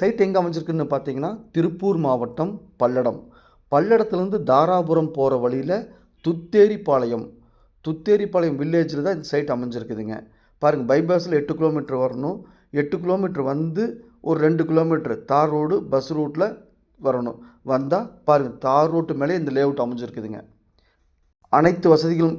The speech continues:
இருக்குதுங்க. பாருங்க, தண்ணீர் வசதி, பக்கத்துல வீடுகள்லாம் இருக்குதுங்க. இ பி வசதி, டி டி சி பி அப்ரூவ்டு, அருமையான சைட்டுங்க. இன்வெஸ்ட்மெண்ட் பண்றதுக்கு அருமையான இடங்க,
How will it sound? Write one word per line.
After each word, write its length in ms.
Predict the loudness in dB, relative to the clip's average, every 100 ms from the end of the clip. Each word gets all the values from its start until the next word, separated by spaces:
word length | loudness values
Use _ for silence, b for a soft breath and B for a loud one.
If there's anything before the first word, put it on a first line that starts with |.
| -2
இருக்குதுங்க. 360 | 0 0 -2 -4 0
பாருங்க, 280 | 2 2 -2 -12 -18 _ _ _ _ -6
தண்ணீர் 340 | -2 2 2 0
வசதி, 320 | -2 -4 -4 -6 -12 -20 _ _ _ _ -2
பக்கத்துல 360 | 0 2 0 2
வீடுகள்லாம் 420 | 2 4 4 4
இருக்குதுங்க. 400 | 2 -2 -4 -4 -6 -8 -16 b b -6
இ 140 | -2 2
பி 80 | 2
வசதி, 400 | 2 -2 -4 -4 -4 -8 -16 b b 0
டி 120 | 2 2
டி 80 | -4
சி 80 | -2
பி 60 | 0
அப்ரூவ்டு, 420 | 0 0 0 4 4 4 0 B B B -2
அருமையான 680 | 2 2 2 2 2 2 2 -2
சைட்டுங்க. 340 | -4 -4 -4 -6 -8 B B -2 0
இன்வெஸ்ட்மெண்ட் 500 | 2 0 -2 -2 0
பண்றதுக்கு 420 | 0 0 -2 -2 -4 0 0
அருமையான 460 | 2 2 2 2 2
இடங்க, 220 | 0